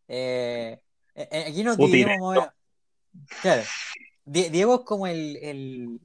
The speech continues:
Speaker 1: el, el Aldo Rómulo, el Claudio Palma, y Jorgito ya es como el,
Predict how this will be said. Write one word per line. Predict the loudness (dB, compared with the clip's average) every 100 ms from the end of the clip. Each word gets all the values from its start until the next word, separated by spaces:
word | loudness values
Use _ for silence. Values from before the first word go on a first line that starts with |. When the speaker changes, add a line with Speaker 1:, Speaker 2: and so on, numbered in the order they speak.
| -4
Speaker 1:
el, | -2 0 -2 -4 -6 -14 _ -20 -18 -18 _ _ _ _ _
el | 4 4 6 4 2 0 -2 -6 -12 _ _ _ _
Aldo | 4 6 6
Rómulo, | 6 4 2 0 -2 -6 -10 -20 _ _ _ _ _ -14
el | -6
Claudio | 2 4 6 4
Palma, | 4 2 -4 -6 -8
y | -6 -6
Jorgito | -4 -4 -2 -4 -2
ya | 2 0
es | 0
como | -6 -6 -4
el, | -6 -6 -6 -8